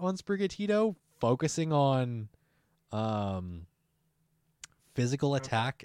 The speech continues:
Speaker 1: and crit hits.
Speaker 2: So
Speaker 1: Um,
Speaker 2: these are on par with Shadow Ball for Pokemon Go.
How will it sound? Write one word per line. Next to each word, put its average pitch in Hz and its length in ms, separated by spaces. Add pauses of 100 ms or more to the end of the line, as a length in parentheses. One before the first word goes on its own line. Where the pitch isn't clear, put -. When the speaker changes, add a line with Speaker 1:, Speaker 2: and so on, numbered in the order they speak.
Speaker 1:
and 104 300
crit - 320
hits. - 500 (500)
Speaker 2:
So 135 60
Speaker 1:
Um, 120 440
Speaker 2:
these 185 300 (120)
are 160 420 (120)
on 147 300
par 139 380
with 127 160
Shadow 127 420
Ball 117 280
for - 160
Pokemon 113 560
Go. 107 280